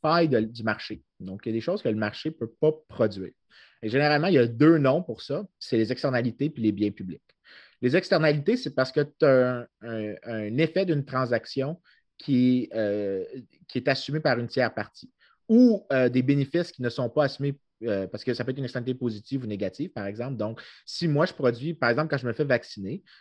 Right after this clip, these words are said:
euh, je, j'ai le bénéfice, moi, de me faire vacciner personnellement, mais aussi, je crée un bénéfice pour d'autres personnes qui ne sont pas vaccinées parce que je réduis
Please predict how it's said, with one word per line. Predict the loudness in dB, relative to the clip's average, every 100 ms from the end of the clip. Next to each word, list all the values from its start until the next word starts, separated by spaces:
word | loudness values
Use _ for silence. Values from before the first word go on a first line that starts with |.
| _ -2
euh, | -2 -4
je, | -8 -8
j'ai | -4 0 0
le | 2 -2
bénéfice, | -2 -4 -4 -4 -4
moi, | -4
de |
me | -2
faire | -2 -2
vacciner | -4 -8 -10 -8
personnellement, | -8 -8 -6 -6 -6 -8 -10 -20 _ 2
mais | 4
aussi, | 4 4 2
je | 0 _ _ _
crée | 0 4
un | 4 4
bénéfice | 2 0 -2 -4
pour | -2 0
d'autres | 2 2
personnes | 2 2 -2
qui | -4
ne | -8 -4
sont |
pas | 0
vaccinées | 0 0 -4 -8 -6
parce | -4
que | -2
je | -2
réduis | -2 -6 -4 -6 -6